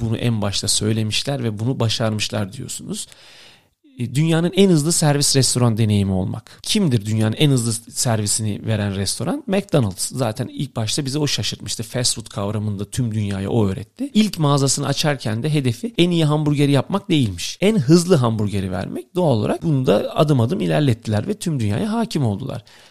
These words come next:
Herkes için her yerde ödeme yapmanın ve ödeme almanın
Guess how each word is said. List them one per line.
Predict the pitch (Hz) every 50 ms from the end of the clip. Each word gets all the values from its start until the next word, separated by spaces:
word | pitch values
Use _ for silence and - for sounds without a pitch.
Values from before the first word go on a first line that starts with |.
| _ _
Herkes | - 214 240 247 - - 156 117 110
için | 104 - - - 233 - _ _ _ _ _ _ _
her | _ - 160 185 196 175
yerde | 156 135 127 123 147 175 -
ödeme | - 139 131 147 147 156 151
yapmanın | 135 117 - - 113 107 120 165 240 311 302 254
ve | 139 -
ödeme | - 143 135 147 160 175 170
almanın | 143 135 123 120 123 160 208 240